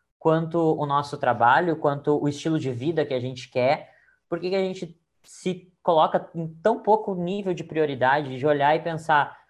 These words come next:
"Ah, se não der certo, eu faço tal coisa. Se não der certo, tem ainda isso." Então, é, eu acho que o principal aqui é a gente entender, internalizar mesmo, que, cara, você é a prioridade da sua vida.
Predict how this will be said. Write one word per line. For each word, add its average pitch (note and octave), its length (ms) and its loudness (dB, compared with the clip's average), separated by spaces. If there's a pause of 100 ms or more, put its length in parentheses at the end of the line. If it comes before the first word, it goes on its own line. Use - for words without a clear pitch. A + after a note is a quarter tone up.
(100)
"Ah, G3+ 140 -2
se F#3+ 160 -10
não F#3 100 -6
der F#3+ 120 2
certo, F3+ 260 -2
eu F#3+ 40 -4
faço F#3 280 -4
tal F3+ 100 -4
coisa. A#2+ 320 -8
Se A#2+ 140 -16
não D#3+ 100 -10
der D#3 120 -4
certo, D#3+ 360 -2 (160)
tem F3 300 -4
ainda D3+ 280 -4
isso." A2+ 400 -8 (560)
Então, B2+ 800 -4
é, B2+ 320 0
eu C3 140 2
acho C3 320 -2
que D3+ 160 -4
o C3+ 160 -4
principal E3 800 0
aqui D#3 500 -4
é D3+ 100 6
a D3 40 2
gente D#3 340 -8
entender, D#3+ 800 -4
internalizar D#3+ 960 -2
mesmo, B2+ 420 -8 (680)
que, D3 140 -12
cara, D3+ 360 0
você D#3 640 -4
é C3+ 240 -2
a B2+ 60 -4
prioridade A#2+ 500 -4
da A2+ 80 -6
sua D3 160 -6
vida. D3 340 -8